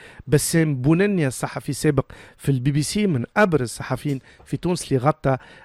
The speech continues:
على الميدان الثورات العربية، واللي استقال من البي بي سي بضعة أيام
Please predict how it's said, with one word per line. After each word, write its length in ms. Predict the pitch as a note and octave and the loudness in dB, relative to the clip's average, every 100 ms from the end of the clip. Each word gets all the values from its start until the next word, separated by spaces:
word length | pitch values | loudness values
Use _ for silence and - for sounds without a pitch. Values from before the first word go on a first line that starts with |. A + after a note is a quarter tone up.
| - | 0
على 340 | C3 D#3+ G3+ | 6 10 10
الميدان 1300 | A3+ G3 E3 D3+ D3+ C#3 A#2+ C3+ C#3 C#3 C#3 C3+ C#3 - | 12 10 10 6 6 6 6 6 6 4 2 0 -2 -2
الثورات 600 | C#3 - B2+ B2+ B2+ - - | -4 0 2 2 0 -4 -2
العربية، 680 | D3+ C3+ A#2+ C3 B2+ D#3 F3 | 2 4 4 2 4 4 6
واللي 280 | F3 B3 A#3+ | 6 4 2
استقال 640 | - G#3+ - D3+ D#3 D3 | 0 -2 0 -2 0 -2
من 60 | |
البي 180 | C3 B2+ | -4 -4
بي 100 | B2+ | -4
سي 240 | A2+ D3 C#3+ - - - | -4 -2 -4 -6 -16 4
بضعة 300 | G3+ F#3+ E3 | 4 6 0
أيام 400 | D3 C#3 C#3+ D3 | 0 0 0 0